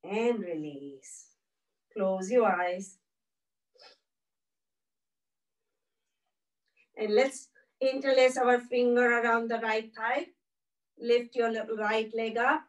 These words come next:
and circle that hip. Maybe you want to come a little bit in front of the chair. Make sure you're not, you can always hold the one hand on the chair if you have no, uh, no balance.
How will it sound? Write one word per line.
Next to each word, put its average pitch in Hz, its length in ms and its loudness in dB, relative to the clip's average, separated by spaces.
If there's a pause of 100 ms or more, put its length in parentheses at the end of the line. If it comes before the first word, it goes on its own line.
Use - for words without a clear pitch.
and 220 220 -4
circle 240 680 0
that 240 260 -4
hip. 226 280 -2 (340)
Maybe 247 280 0
you 311 140 2
want 277 180 -4
to 269 120 -8
come 254 220 2
a 254 40 -4
little 240 280 6
bit 240 220 4
in 240 240 0
front 240 280 -2
of 226 180 -2
the 233 140 -6
chair. 254 400 -2
Make 247 280 -4
sure 262 200 -4
you're 240 160 2
not, 220 260 -4 (420)
you 240 140 -2
can 226 200 0
always 240 380 2
hold 240 380 4
the 233 240 -4 (260)
one 233 280 -4
hand 240 400 -4
on 226 200 -6
the 233 120 -4
chair 233 360 -4
if 240 200 -4
you 226 300 -6 (300)
have 208 280 -4
no, 226 300 -2 (180)
uh, 202 240 -2
no 226 260 2
balance. 220 600 -2